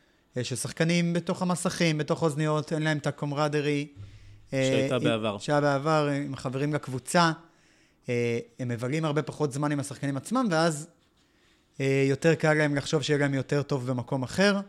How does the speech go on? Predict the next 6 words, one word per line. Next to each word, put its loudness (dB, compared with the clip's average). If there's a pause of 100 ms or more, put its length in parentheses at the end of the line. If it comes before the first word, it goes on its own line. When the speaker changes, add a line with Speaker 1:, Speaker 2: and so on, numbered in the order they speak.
(920)
Speaker 1:
אה, -4 (2000)
אני 0
תוהה 2
אם 0
קיי 2
די 2